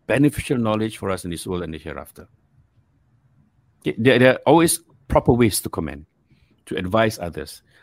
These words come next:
rather than hiding behind the cowardly anonymity of social media. So some of us, like, <laughs> sometimes I feel like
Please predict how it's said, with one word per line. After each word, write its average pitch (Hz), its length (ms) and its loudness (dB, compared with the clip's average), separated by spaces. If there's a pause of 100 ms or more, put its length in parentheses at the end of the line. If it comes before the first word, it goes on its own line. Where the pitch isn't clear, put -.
(100)
rather 113 300 4
than 101 120 0
hiding 107 380 0
behind 98 340 -2
the 85 60 -6 (120)
cowardly 131 760 2 (380)
anonymity 123 800 2
of 80 140 -6
social 98 440 -2
media. 78 320 -10 (1700)
So - 240 -2
some 170 240 0
of 151 140 2
us, 151 300 -2
like, 110 220 -2
<laughs> - 180 -2
sometimes 180 280 -6
I - 80 -12
feel 160 260 -2
like 101 200 -2